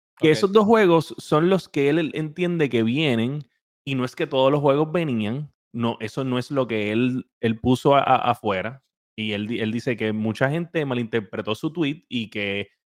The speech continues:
Speaker 1: eso no es lo que él quería decir, que venían todos los juegos, que Xbox se iba a third party. Otra de
Speaker 2: Ah,
Speaker 1: las
Speaker 2: ok.
Speaker 1: cosas que, que se habló también fue que, eh, ma-, eh, Phil Spencer se comunicó con la gente de, de sus teams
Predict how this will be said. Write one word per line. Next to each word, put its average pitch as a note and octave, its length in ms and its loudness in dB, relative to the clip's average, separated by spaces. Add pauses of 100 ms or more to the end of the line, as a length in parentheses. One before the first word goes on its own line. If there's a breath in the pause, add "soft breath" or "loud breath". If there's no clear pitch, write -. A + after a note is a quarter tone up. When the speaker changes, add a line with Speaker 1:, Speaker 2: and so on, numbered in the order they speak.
(240)
Speaker 1:
eso A2 240 -2
no B2 140 0
es A2+ 100 -8
lo C3 120 0
que A2 60 -4
él A2 160 -4
quería B2 280 4
decir, C#3 240 0
que A2+ 100 0
venían G2+ 320 -2
todos A2+ 320 2
los C3 100 2
juegos, B2+ 300 2
que F#2+ 180 -4
Xbox - 280 -10
se A#2+ 100 -4
iba A#2+ 140 -2
a A#2 60 -10
third G#2+ 240 -4
party. F#2 320 2 (500)
Otra A2+ 200 2
de D#3 60 6
Speaker 2:
Ah, D#3+ 40 4
Speaker 1:
las E3+ 120 4
Speaker 2:
ok. - 60 -18
Speaker 1:
cosas E3+ 280 0
que, - 380 -2 (160)
que D3 100 2
se C#3 200 2
habló D3 260 4
también F#3+ 440 0
fue B2 240 0
que, G#2+ 320 -6 (520)
eh, A#2+ 320 -2
ma-, B2+ 200 -4
eh, A#2 120 -2
Phil B2+ 180 -2
Spencer D#3+ 680 -4 (220)
se B2+ 300 -2
comunicó A#2+ 560 -2
con C#3+ 160 -2
la D3+ 80 0
gente D3+ 360 -2
de, C#3 540 0
de B2+ 160 -2
sus - 240 -6
teams A3+ 340 -4